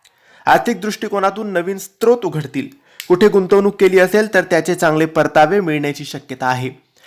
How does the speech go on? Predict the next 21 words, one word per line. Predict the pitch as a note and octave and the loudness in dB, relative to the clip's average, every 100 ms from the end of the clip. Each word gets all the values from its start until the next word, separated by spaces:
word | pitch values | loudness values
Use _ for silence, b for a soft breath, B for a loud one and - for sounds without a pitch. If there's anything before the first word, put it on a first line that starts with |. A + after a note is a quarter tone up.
| b | b
नातेसंबंधाच्या | C3 C3+ C3 C#3+ C#3+ C3 C3 C#3+ D3 | 0 0 0 -2 -2 -2 -2 -2 -4
पातळीवर | C#3+ B2+ C3+ C#3 C3+ C#3+ | -4 -4 -2 -2 -2 -2
जुने | C#3 C3+ C#3 | -4 -2 0
वाद | C3 C#3 D3 | 0 2 2
संपुष्टात | D3+ D3+ C3+ D3 D#3 - G3+ E3 | 0 -4 -6 -8 -10 -2 -2 -2
येतील | B2+ C3 - B B - | -6 -8 -10 B B -6
आणि | C#3+ | -6
संवादाच्या | C#3+ C#3 C3+ C#3+ C3+ C3+ C3+ | -2 -2 0 2 2 0 0
माध्यमातून | B2+ B2 C3+ C3 B2+ C#3+ D#3+ | 0 0 0 -2 -2 -2 -2
प्रेमात | D#3+ A#2+ A#2+ C#3+ - B2 | -2 0 0 -2 -4 -6
गोडवा | B2+ A#2+ A#2+ D#3+ | -2 0 2 0
निर्माण | B2 A#2+ A#2 | -2 -8 -10
होईल. | A2+ B2 A#2+ _ B B B B B | -10 -14 -16 _ B B B B B
काही | F3 G#3 | 0 2
मिथुन | G3+ G3 A3 | 0 -2 -2
राशीच्या | G3 F#3 F#3+ G3 | 0 -2 -2 -4
लोकांना | D#3+ D#3 F#3+ F3 E3+ - | -4 -2 -2 0 -2 -2
अचानक | D3 E3+ F3 F#3 C#3 | -2 0 0 -2 -4
जुन्या | D#3 D#3 | -2 0
मैत्रीच्या | C#3+ C#3 C#3 D#3+ D#3 | 0 -4 -4 -6 -4
नात्यात | B2+ A#2+ C3 | -4 -4 -2